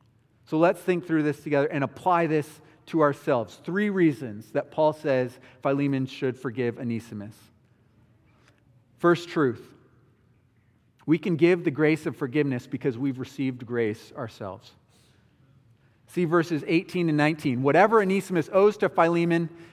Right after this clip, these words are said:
and this is kind of subtle and cunning on Paul's part, Paul promises to cover the charge. Except he goes on to gently remind Philemon that Philemon is in far greater debt to Paul because of how Paul had led him to salvation in Christ.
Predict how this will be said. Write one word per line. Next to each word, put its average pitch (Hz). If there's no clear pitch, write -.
and 127
this 147
is 170
kind 180
of 175
subtle 156
and 123
cunning 147
on 120
Paul's 113
part, 117
Paul 202
promises 170
to 151
cover 143
the 135
charge. 117
Except 208
he 202
goes 170
on 226
to 214
gently 202
remind 180
Philemon 131
that -
Philemon 220
is 156
in 147
far 214
greater 185
debt 160
to 170
Paul 139
because 139
of 135
how 139
Paul 170
had 151
led 143
him 135
to 131
salvation 127
in 123
Christ. 110